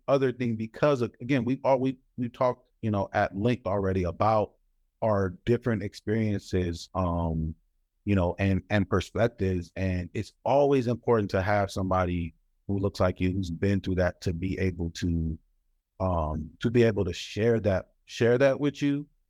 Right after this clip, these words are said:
Um, and, and it, and it's been, it's been important. Like, we already know, like, there's not that many of us in this space as a whole. So even just finding somebody is hard. But when you find somebody, um, it,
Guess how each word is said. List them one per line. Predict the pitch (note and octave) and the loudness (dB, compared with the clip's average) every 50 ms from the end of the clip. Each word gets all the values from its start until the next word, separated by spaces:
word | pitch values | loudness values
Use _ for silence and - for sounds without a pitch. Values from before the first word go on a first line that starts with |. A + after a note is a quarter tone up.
| _ _ _ _ _ | _ _ _ _ _
Um, | A2+ A2+ G#2+ G#2 G2+ F#2+ F#2+ F2+ F2 F2 F2 E2+ D#2+ - _ - | -2 -2 0 0 -2 -2 -2 -2 -2 -2 -4 -4 -6 -10 _ -4
and, | G#2 G#2 G2+ G2 G2 F#2+ F#2 F#2 F2+ - _ _ - | -2 -2 0 0 0 0 -2 -4 -6 -8 _ _ -4
and | A2+ G#2+ A2 | -2 -2 -2
it, | - - _ | -2 -4 _
and | A2 A2+ A#2 | -2 -2 -2
it's | A2+ - | -2 -2
been, | _ - B2 A#2 A#2 A#2 - - | _ 0 2 2 0 -2 -4 -6
it's | A#2+ - - | -8 -2 0
been | C#3 B2 | -2 0
important. | A#2 - D3 C3 G2+ | 4 4 4 4 4
Like, | G#2+ G#2 - _ _ _ - | 0 -2 -4 _ _ _ -2
we | B2+ C3 | 2 4
already | C3+ B2+ B2+ A#2+ A#2 | 4 4 4 2 2
know, | B2+ C#3 B2+ | 2 2 2
like, | A2+ G2+ - | 2 0 -2
there's | - G#2+ G2+ - | -4 -4 -4 -2
not | G#2 A2 G#2+ G#2 - | -2 -2 -2 0 0
that | A2+ G2 - - | -2 -2 -2 -4
many | F2 F#2 G#2 A2+ A#2+ B2 B2+ | -6 -4 -4 -2 0 2 2
of | B2 B2 B2 | 2 2 2
us | C3 B2+ A#2+ - - - | -2 -4 -4 -8 -12 -8
in | A2+ A2 | -6 -4
this | G#2+ G#2 G2 - | -4 -4 -6 -8
space | - - A2 G#2+ A2 G#2 - - _ - | -4 0 2 2 2 0 -4 -8 _ -4
as | G2+ G2 | -2 -2
a | F#2+ - | -2 -4
whole. | - - G2+ G#2+ A2 A2+ | -2 0 0 2 2 0
So | A2 - - - - | -2 -4 -6 -4 -2
even | A#2+ A#2+ A2+ G#2 | 0 0 0 0
just | G2 F#2 - - | -2 -4 -6 -4
finding | - F2+ F#2+ G#2 A2 | -4 -2 0 -2 -2
somebody | A2 - A#2 A2 A2 A2 A2 A2+ A#2 | -2 -4 -2 0 0 2 2 0 -2
is | G#2+ - | -2 -2
hard. | - A2 A2+ A#2 B2 B2 - - _ _ _ _ _ | -2 0 2 2 2 2 0 -6 _ _ _ _ _
But | - A2+ G#2 | -4 -2 -2
when | A#2 A#2 A2+ | 0 -2 0
you | A2+ A#2 A2+ - | -2 -2 -2 -2
find | - G#2 G#2 A2+ B2+ A#2+ | -2 0 0 0 0 0
somebody, | - C3+ C3 B2+ B2+ B2+ C3+ C3+ C#3 C3+ C#3+ C#3 - _ _ _ _ _ _ _ _ _ _ _ _ _ | -2 -2 -2 2 2 4 4 4 4 2 0 -2 -8 _ _ _ _ _ _ _ _ _ _ _ _ _
um, | G#2 A2 A2+ G#2+ G#2 G2 F#2 F2+ E2+ E2 D#2+ D#2+ D#2+ E2 - _ _ _ _ _ _ _ _ _ _ _ _ _ _ _ _ _ _ _ _ _ _ _ _ _ _ _ _ _ _ _ _ _ | 0 2 2 2 2 2 2 0 0 0 0 -2 -4 -6 -10 _ _ _ _ _ _ _ _ _ _ _ _ _ _ _ _ _ _ _ _ _ _ _ _ _ _ _ _ _ _ _ _ _
it, | C#3 C3+ C3 - _ _ | -12 -12 -12 -14 _ _